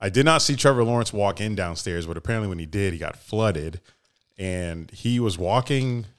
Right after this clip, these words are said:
the Link Promenade with his posse. Like, he was walking with Marissa, he was walking with Christian Kirk, Evan Ingram. So he was just out there just willy-nilly. But he came into our party. I saw him when he came upstairs,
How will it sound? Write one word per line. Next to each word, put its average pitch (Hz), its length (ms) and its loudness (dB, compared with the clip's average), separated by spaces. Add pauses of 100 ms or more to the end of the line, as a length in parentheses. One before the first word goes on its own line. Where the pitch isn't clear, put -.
(140)
the 98 100 -6
Link 98 320 0
Promenade 101 460 0
with 85 120 -6
his 80 120 -8
posse. 101 460 -4
Like, 76 120 -8
he 76 60 -12
was 80 120 -12
walking 92 300 -6
with 80 240 -12
Marissa, 98 560 -2
he 98 60 0
was 82 140 -4
walking 85 400 -6
with 80 180 -8 (320)
Christian 120 280 -2
Kirk, 101 320 -2
Evan 87 220 -6
Ingram. 95 420 -4 (440)
So 87 500 -4
he 95 140 -6
was 107 140 -4
just 78 140 -10
out 90 220 -4
there 87 220 -2
just 80 360 -10
willy-nilly. 98 580 0 (260)
But 95 320 2
he 98 120 -4
came 113 240 2
into 107 200 2
our 107 160 8
party. 104 480 0 (560)
I 101 200 4
saw 113 200 2
him 110 80 0
when 98 100 0
he 92 60 -2
came 92 220 -4
upstairs, 85 920 -2